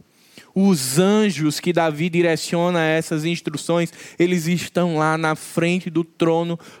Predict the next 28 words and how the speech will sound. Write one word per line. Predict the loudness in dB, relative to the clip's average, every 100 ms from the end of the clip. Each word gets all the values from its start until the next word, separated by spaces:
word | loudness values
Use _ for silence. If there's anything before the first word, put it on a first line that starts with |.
| 0
do | 2
rei | 4 2 0
de | -2
Israel | -2 0 2 0
contemplando | -2 -6 -2 -2 -2 -2 0 2 0
a | -2
Deus. | 0 2 2 -2 -10 _ -20 -20 _
Eu | 2 4
e | 2
você | 0 -2 0
ainda | 0 0
não | 0 0
estamos | -2 -2 -4 -2 -2
lá, | 0 0 -2 -6 -20 -8
por | -2 2
isso | 4 2 0
nós | -4 -2
temos | -2 0 -2 -2 -2
um | -4 -4 _
privilégio | 2 4 4 2 4 2 0 0
enorme | 0 0 2 0 -2 -6 _ _ -20 -20 _
de | 2 2
acessarmos | 2 -2 -2 -2 0 0 2 0 -4 -6
e | -4
de | -2
conhecermos | 0 0 -2 0 2 2 0 0
esse | -2 0 0
Deus | 2 2 0